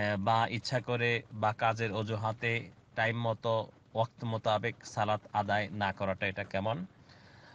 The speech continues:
আহ, প্রথমত কথা হচ্ছে যে, "ইন্না সলাতা কানাত আলাল মুমিনিনা কিতাবাম মাওকুতা।" আল্লাহ রাব্বুল আলামিন মুমিনদের উপর নির্ধারিত সময় সাপেক্ষে, সময় নির্ধারণ করে এক এক সালাত ফরজ করেছেন।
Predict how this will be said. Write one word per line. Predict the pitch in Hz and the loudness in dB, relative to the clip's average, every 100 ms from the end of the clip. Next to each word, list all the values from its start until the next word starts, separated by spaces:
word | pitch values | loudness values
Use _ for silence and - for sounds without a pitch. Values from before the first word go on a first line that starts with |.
| - | 4
আহ, | 135 | 4
প্রথমত | 131 151 147 170 170 | 6 4 4 4 4
কথা | 175 151 165 | 4 4 4
হচ্ছে | 165 170 - 170 160 | 4 2 2 4 4
যে, | 160 160 147 131 127 | 4 4 4 2 2
"ইন্না | 151 147 | 2 2
সলাতা | 131 143 139 139 135 | 2 4 6 4 4
কানাত | 123 135 127 107 | 0 2 2 4
আলাল | 113 127 123 | 6 6 6
মুমিনিনা | 117 113 113 107 117 147 196 208 - | 2 0 0 2 2 4 2 0 0
কিতাবাম | 143 165 139 120 | 4 4 4 4
মাওকুতা।" | 104 98 101 120 156 202 233 - - - - - | 2 0 2 0 2 0 -2 -12 -20 -20 -20 -4
আল্লাহ | 143 143 | 4 6
রাব্বুল | 139 131 127 | 6 4 6
আলামিন | 110 110 110 143 175 - - - - - - - - - - - | 6 6 4 2 2 0 -8 -16 -18 -18 -18 -18 -18 -18 -10 0
মুমিনদের | 143 151 160 175 147 | 4 6 6 4 4
উপর | 123 117 143 180 - - - | 4 4 4 4 2 -14 -6
নির্ধারিত | 131 135 135 147 160 165 180 180 - | 2 4 6 6 4 4 4 4 0
সময় | - - 160 160 165 170 175 - - - | -4 0 4 6 8 8 6 -2 -20 -10
সাপেক্ষে, | - - 120 143 147 - 180 | 0 2 4 2 -2 0 0
সময় | 165 147 147 143 135 - - - - - | 2 4 6 8 6 0 -16 -20 -14 0
নির্ধারণ | 123 131 139 160 190 | 4 6 8 8 6
করে | 185 196 | 4 4
এক | 208 156 143 | 4 2 2
এক | 165 | 0
সালাত | - 131 131 170 | 0 2 4 4
ফরজ | - 135 123 | 4 4 4
করেছেন। | - 107 92 95 | 2 2 2 -2